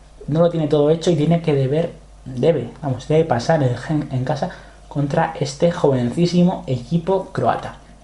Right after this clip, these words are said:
Habiendo repasado ya lo que ha dado de sí y lo, no, lo que dará sobre todo, esperemos que pasen los tres equipos, que sería algo tremendo, ¿no? Que tuviéramos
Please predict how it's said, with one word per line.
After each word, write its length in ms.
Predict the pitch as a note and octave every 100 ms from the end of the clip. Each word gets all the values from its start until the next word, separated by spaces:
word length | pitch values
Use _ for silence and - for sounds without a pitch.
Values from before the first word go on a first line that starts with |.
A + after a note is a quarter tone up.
| - - - - - - -
Habiendo 380 | C3+ C#3 G3 E3+
repasado 500 | C#3 C#3 C3+ F3 F3
ya 240 | B2+ - - - - - - - -
lo 100 | B2
que 100 | A#2
ha 20 | D3
dado 260 | C#3+ C3+
de 80 | B2+
sí 260 | - - -
y 40 | A2+
lo, 140 | G#2+ -
no, 160 | B2
lo 180 | A#2 F#3
que 120 | C3
dará 260 | B2 B2 D#3
sobre 220 | C3+ B2
todo, 240 | A#2+ A#2 - - - -
esperemos 480 | - B2+ C3+ A#2 -
que 160 | -
pasen 380 | B2+ C#3 C#3 A#2
los 100 | A#2
tres 220 | C3+ C3+
equipos, 340 | B2+ C#3 C3+ -
que 140 | -
sería 220 | - A#2+
algo 100 | B2+
tremendo, 340 | B2 C3 F#3 C#3
¿no? 80 |
Que 100 | D3+
tuviéramos 400 | C3+ C3 B2+ A#2